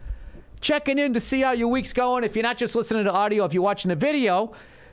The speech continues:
you know, I'm not, I'm not this kind of vain person. I don't just film myself for the sake of showing you my bald, freckled Charlie Brown head.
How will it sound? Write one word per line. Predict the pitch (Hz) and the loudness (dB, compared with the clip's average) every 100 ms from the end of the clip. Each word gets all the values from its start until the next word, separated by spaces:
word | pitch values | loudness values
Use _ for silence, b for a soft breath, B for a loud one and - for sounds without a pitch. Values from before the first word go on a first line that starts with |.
| B B B - | B B B -2
you | 233 | 0
know, | 277 226 170 143 | 2 2 0 0
I'm | 233 269 | -2 0
not, | 127 180 | -2 -2
I'm | 165 226 | -2 -2
not | 226 160 | -2 -2
this | 147 - | -4 -2
kind | - 123 | -2 0
of | 117 | 0
vain | 95 113 110 | -2 -2 -2
person. | - 143 - 165 | 0 0 0 0
I | 190 | 0
don't | 208 160 | 0 0
just | 117 - | -2 -2
film | - 151 143 | -2 0 0
myself | 139 139 - 151 151 151 | 0 0 0 0 0 -2
for | 151 | -2
the | 143 | -2
sake | - 170 156 | 0 -2 0
of | 147 | -2
showing | - 156 156 | 0 2 2
you | 156 | 2
my | 151 147 | 0 0
bald, | 104 151 151 135 - | 0 0 2 -2 -2
freckled | 185 165 170 135 | -2 0 -2 -2
Charlie | 185 160 151 | 0 0 0
Brown | 143 135 175 180 | 0 0 0 0
head. | 247 190 | 0 -2